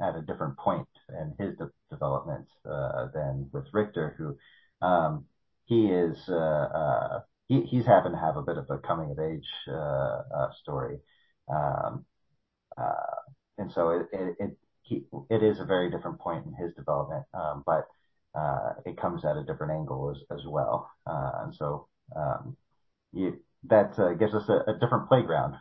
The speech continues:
with, uh, uh, uh, this Belmont, uh, uh, than we have in, in the past.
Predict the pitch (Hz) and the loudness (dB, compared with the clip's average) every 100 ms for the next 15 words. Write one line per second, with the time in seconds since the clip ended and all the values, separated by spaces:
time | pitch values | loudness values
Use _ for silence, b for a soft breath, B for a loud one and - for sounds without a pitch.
0 | - 80 73 - 71 71 71 - 73 71 | -8 -8 -6 -4 -2 0 -2 -2 0 2
1 | 73 - _ _ - 76 71 82 - 78 | 0 -2 _ _ -12 -10 -8 -4 0 2
2 | 69 69 - 73 67 60 53 - _ _ | 2 -2 -4 -6 -4 -2 -4 -8 _ _
3 | - - - 69 76 69 71 69 65 71 | -14 -8 -6 -6 -6 -4 -6 -6 -6 -6
4 | 69 - 78 67 - - | -8 -10 -12 -6 -6 -8